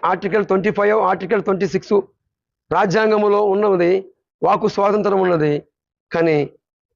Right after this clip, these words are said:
వీరికి అరెస్ట్ వారెంట్ లేదు. మాకు న్యాయం కావాలి,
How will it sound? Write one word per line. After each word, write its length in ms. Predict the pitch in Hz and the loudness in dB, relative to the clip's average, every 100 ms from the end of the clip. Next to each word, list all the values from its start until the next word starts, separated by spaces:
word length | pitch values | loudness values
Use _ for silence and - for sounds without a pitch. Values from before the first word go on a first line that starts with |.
| _ _ - | _ _ -2
వీరికి 260 | 160 202 175 | 0 0 0
అరెస్ట్ 240 | 185 - | 0 0
వారెంట్ 340 | 190 185 165 | 0 0 -2
లేదు. 320 | 170 170 160 160 - _ _ _ _ _ _ _ - | -2 0 2 0 -2 _ _ _ _ _ _ _ -4
మాకు 240 | - 156 143 | 0 0 0
న్యాయం 260 | 131 190 196 196 | 2 0 0 0
కావాలి, 440 | 190 190 190 208 | 0 0 0 -2